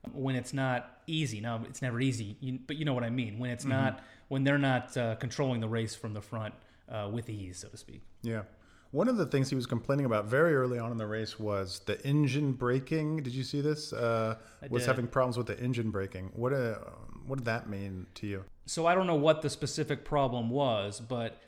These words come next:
Speaker 1: that drag that he feels when he lifts off the throttle and when he's on the brakes didn't feel the same. It was a, maybe it was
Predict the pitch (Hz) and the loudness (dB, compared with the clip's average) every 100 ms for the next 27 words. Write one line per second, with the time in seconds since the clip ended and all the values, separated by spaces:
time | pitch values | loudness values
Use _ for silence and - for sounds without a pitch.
0 | - 131 139 139 127 143 151 170 147 135 | -6 0 0 0 0 6 6 6 4 0
1 | 127 127 - 135 117 110 110 - 123 120 | 0 -6 -4 -2 0 -2 -6 -6 -4 -2
2 | 139 135 135 135 123 139 131 131 139 170 | 0 0 0 -2 -4 0 2 2 2 0
3 | 151 131 127 110 104 127 107 - - - | 2 2 0 -2 -2 -2 -2 -6 -16 -20
4 | - - 139 170 151 165 147 117 - 120 | -20 -6 0 2 2 2 2 0 -2 -4
5 | 107 113 120 120 135 139 127 127 | -4 -6 -4 -4 0 0 0 0